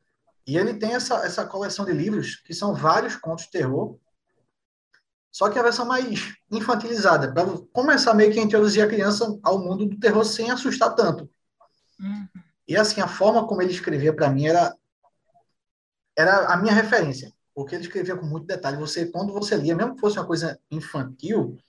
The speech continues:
Speaker 1: você se sentia parte do cenário onde aquilo acontecia. E aí eu te pergunto,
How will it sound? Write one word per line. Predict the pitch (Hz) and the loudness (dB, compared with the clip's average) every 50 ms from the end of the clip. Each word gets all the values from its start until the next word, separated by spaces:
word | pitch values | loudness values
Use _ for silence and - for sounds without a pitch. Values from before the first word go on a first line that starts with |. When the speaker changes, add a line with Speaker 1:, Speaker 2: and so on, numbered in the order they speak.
| _ _ _ _ _ _ _ _ _ _ _ _ _ _ _ | _ _ _ _ _ _ _ _ _ _ _ _ _ _ _
Speaker 1:
você | 123 139 160 151 - 185 185 185 | -4 -2 -2 -2 -2 -4 -4 -4
se | - - 208 | -4 -6 -6
sentia | 202 - 233 214 208 - 190 214 220 220 - - _ _ _ _ | -6 -4 -4 -4 -4 0 0 0 0 0 -6 -14 _ _ _ _
parte | 175 180 202 233 214 - - - 247 247 - _ _ _ _ _ - _ | 2 4 4 4 2 0 -4 -12 -16 -18 -20 _ _ _ _ _ -20 _
do | - 147 170 | -8 -6 -4
cenário | 170 - - 226 214 185 165 160 151 143 131 127 - - - - | -2 0 2 2 4 4 6 6 6 4 2 -2 -4 -8 -10 -10
onde | 139 143 151 | -6 -4 -4
aquilo | 139 - 139 143 | -4 -2 -4 -4
acontecia. | 143 143 160 147 151 165 151 - - 135 123 120 117 120 _ _ _ _ _ _ _ _ _ _ _ _ _ _ _ _ _ _ _ _ _ _ _ _ _ _ _ _ _ _ _ _ _ _ _ _ _ _ _ _ _ _ _ _ | -4 -4 -6 -6 -4 -4 -4 -4 -6 -6 -6 -8 -8 -10 _ _ _ _ _ _ _ _ _ _ _ _ _ _ _ _ _ _ _ _ _ _ _ _ _ _ _ _ _ _ _ _ _ _ _ _ _ _ _ _ _ _ _ _
E | - 131 | -4 -2
aí | - 151 170 | 2 2 2
eu | 180 175 | 2 0
te | 180 202 | -2 -2
pergunto, | 175 - 233 220 - 170 165 165 156 - - 139 | 2 4 4 4 4 4 2 2 0 -2 -6 -14